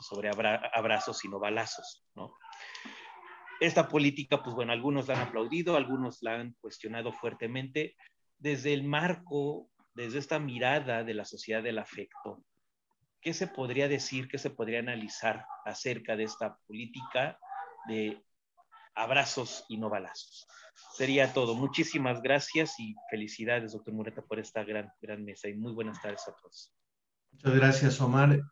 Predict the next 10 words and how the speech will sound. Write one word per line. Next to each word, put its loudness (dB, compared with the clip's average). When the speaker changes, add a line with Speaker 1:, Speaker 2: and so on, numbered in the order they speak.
Speaker 2:
Le 2
daremos 6
la 8
palabra 8
a 4
José 0
antes 2
de 0
volver 0
a 0